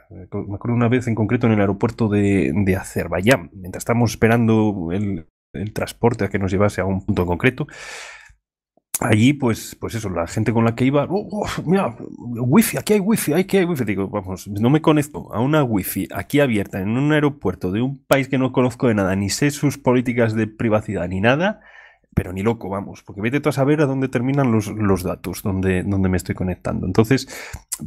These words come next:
a lo que voy, mucho ojo con dónde y a qué nos conectamos.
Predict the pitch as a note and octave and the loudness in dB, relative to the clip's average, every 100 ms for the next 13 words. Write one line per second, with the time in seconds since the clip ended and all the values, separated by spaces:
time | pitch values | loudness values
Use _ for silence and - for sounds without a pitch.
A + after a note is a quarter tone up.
0 | G2+ A2+ G#2+ A2+ A#2+ G2+ C3 - D3+ D3+ | -2 2 4 4 4 4 0 2 2 2
1 | - D#3+ E3 - _ A2 G#2+ A#2 A2+ A#2+ | -2 -6 -6 -14 _ -6 -2 0 0 -2
2 | B2+ - G2 F2 - G#2 F#2+ - F#2 - | -4 -6 -8 -4 0 0 0 -4 -10 -10
3 | - A2 - - | -14 -14 -16 -20